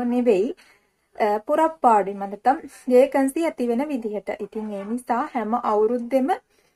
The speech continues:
හැම විභාගෙම ගැසට් වෙන්නේ නැහැ. ඉතින් දැන් නම් එක්සෑම්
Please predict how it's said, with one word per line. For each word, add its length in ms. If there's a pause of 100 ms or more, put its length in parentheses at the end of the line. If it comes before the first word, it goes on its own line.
(180)
හැම 200
විභාගෙම 680
ගැසට් 340
වෙන්නේ 240
නැහැ. 320
ඉතින් 240 (400)
දැන් 240
නම් 160
එක්සෑම් 500